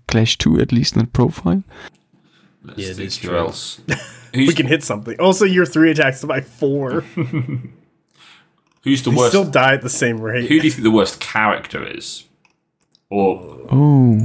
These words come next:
Speaker 2: what are they called?
Speaker 3: Ooh, that's a good one.
Speaker 1: Mimetic Assassin.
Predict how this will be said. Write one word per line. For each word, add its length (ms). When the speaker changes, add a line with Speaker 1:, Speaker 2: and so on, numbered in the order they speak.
Speaker 2:
what 140
are 40
they 120
called? 480
Speaker 3:
Ooh, 40
that's 200
a 60
good 220
one. 100
Speaker 1:
Mimetic 300
Assassin. 600